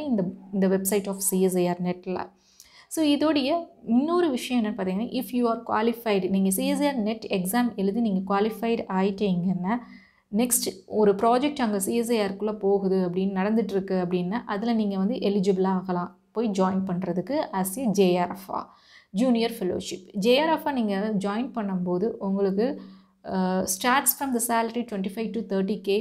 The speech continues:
per month-ஆ இருக்கும். After the year-க்கு அப்புறம் நீங்க ஒரு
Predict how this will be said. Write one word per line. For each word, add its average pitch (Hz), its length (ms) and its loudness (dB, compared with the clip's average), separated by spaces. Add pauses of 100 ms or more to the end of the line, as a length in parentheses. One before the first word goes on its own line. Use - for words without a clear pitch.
per 190 180 -2
month-ஆ 180 380 -2
இருக்கும். 180 340 -6 (300)
After 247 320 4
the 339 220 0
year-க்கு 240 500 4
அப்புறம் 196 440 -4
நீங்க 202 340 -4
ஒரு 208 180 2